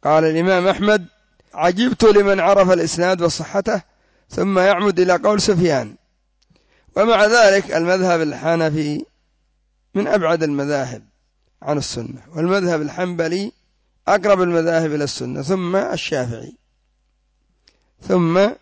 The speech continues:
مالك. الإمام مالك حين التزم بتقديم عمل أهل المدينة خالف كثيرا من الأحاديث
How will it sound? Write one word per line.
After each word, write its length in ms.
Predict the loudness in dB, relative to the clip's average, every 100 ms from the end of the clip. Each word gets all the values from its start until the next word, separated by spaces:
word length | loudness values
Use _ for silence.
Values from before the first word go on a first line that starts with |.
| _ _
مالك. 400 | -2 -2 -2 -6 _ _ _ _ _ _ _ _ _ _ _ _ -6
الإمام 480 | 0 2 2 0 2
مالك 340 | 4 4 2 -4 -14 _ -18 -6
حين 520 | -4 -2 0 -2 -4 -8 _ _ _ _ _ _ _ -10
التزم 720 | -6 0 0 2 2 0 -2 -4
بتقديم 840 | -4 -2 -4 -2 -2 2 0 0 -8 _ _ _ _ _ _ _ _ _ -4
عمل 340 | 0 4 4
أهل 200 | 6 4
المدينة 720 | 4 2 2 2 2 2 2 -2 _ _ _ _ _ _ _ _ _ _ _ _ _ _ -18
خالف 340 | -10 -2 0 0
كثيرا 400 | -2 -2 0 2
من 160 | 2
الأحاديث 540 | 0 -4 -6 -6 -8